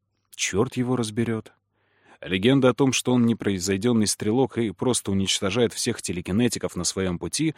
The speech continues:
на мой взгляд, смехотворная. Однако как-то же он выживал здесь все эти годы.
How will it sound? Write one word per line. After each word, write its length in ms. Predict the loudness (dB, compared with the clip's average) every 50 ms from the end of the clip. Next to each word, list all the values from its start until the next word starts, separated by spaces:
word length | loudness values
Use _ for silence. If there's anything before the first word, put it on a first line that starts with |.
| -10 -20 -18 -12 -6
на 180 | -4 -2 -2
мой 240 | 0 2 2 2 2
взгляд, 360 | 0 -2 -4 -2 0 0 0
смехотворная. 920 | 0 -2 -2 -4 -4 -6 -6 -4 -4 -4 -4 -4 -6 -10 -16 -20 -20 -20 -20 _ _ _ _ _ _ _ _ _ _ _ _ _ _ _ _ _ _
Однако 560 | -8 -4 0 2 4 4 4 4 2 0 -2
как-то 380 | 0 0 0 0 0 -2 -2
же 140 | 0 0 0
он 200 | 2 2 0 0
выживал 460 | -2 -4 -4 -4 -2 0 2 2 2
здесь 240 | 0 -2 -4 -4 -4
все 180 | -4 -4 -4 -4
эти 140 | -6 -6 -6
годы. 440 | -4 -4 -4 -4 -6 -10 -16 -20